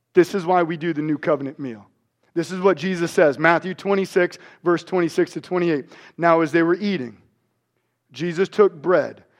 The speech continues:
and after blessing it, broke it and gave it to the disciples and said, 'Take, eat. "This is my body." And he took a cup, and when he had given thanks, he gave it and said, "Drink of it, all of you,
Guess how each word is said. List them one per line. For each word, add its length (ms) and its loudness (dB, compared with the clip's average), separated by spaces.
and 120 2
after 320 4
blessing 460 4
it, 280 -10
broke 460 6
it 100 2
and 160 -6
gave 260 8
it 80 -14
to 80 -4
the 80 -2
disciples 400 2
and 60 -10
said, 200 2
'Take, 720 2
eat. 320 2
"This 480 2
is 380 4
my 360 4
body." 640 2
And 100 0
he 60 0
took 240 0
a 40 -8
cup, 380 4
and 80 -2
when 80 4
he 40 0
had 60 -8
given 240 0
thanks, 320 2
he 100 -4
gave 240 8
it 180 0
and 100 -4
said, 240 6
"Drink 640 0
of 160 2
it, 320 -8
all 360 8
of 140 4
you, 280 -10